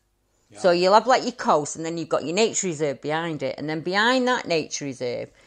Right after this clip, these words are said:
Speaker 2: the rivers come in off the estuary, and it's flowing in, and they follow, I think, follow that in. So what I've started doing is when I get a sighting now,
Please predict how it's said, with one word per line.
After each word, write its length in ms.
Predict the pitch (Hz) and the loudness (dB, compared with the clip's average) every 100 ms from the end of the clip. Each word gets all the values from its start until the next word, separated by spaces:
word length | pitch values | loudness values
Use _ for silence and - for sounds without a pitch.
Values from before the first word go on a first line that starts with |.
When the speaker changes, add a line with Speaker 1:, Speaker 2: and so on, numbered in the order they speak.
| _ _ _ _ | _ _ _ _
Speaker 2:
the 100 | 185 | -2
rivers 360 | 180 269 254 233 | 2 2 2 -4
come 200 | - 214 | -4 -2
in 100 | 247 | 0
off 160 | 233 - | -2 0
the 120 | 220 | 2
estuary, 600 | 233 - - 139 120 131 _ _ _ _ - | 2 -2 -8 -6 -6 -12 _ _ _ _ -14
and 100 | 165 | -12
it's 160 | - | -12
flowing 560 | - 220 233 220 202 156 _ - | 0 4 6 6 2 -8 _ -4
in, 440 | 190 190 175 151 _ _ _ _ _ _ _ | -2 0 -4 -10 _ _ _ _ _ _ _
and 200 | 180 190 | 0 2
they 120 | 185 | 0
follow, 600 | - - - 247 220 139 | 0 -2 4 4 4 2
I 220 | 139 170 | 2 0
think, 440 | 233 - 104 113 - | -2 -4 -6 -8 -6
follow 380 | - 143 131 123 | -2 0 0 -2
that 180 | 131 | -2
in. 180 | 208 226 - - - - | -2 -4 -8 -20 -20 -20
So 160 | - 208 | 4 10
what 140 | 262 | 10
I've 80 | 311 | 8
started 360 | - 294 254 233 | 2 0 0 -2
doing 240 | 339 233 | 0 0
is 100 | 143 | 0
when 140 | 151 208 | -2 -2
I 60 | |
get 180 | 220 247 | 0 0
a 40 | 196 | 0
sighting 560 | 285 294 269 - 151 | -2 -2 -4 -6 -6
now, 320 | 175 180 123 | -4 -4 -6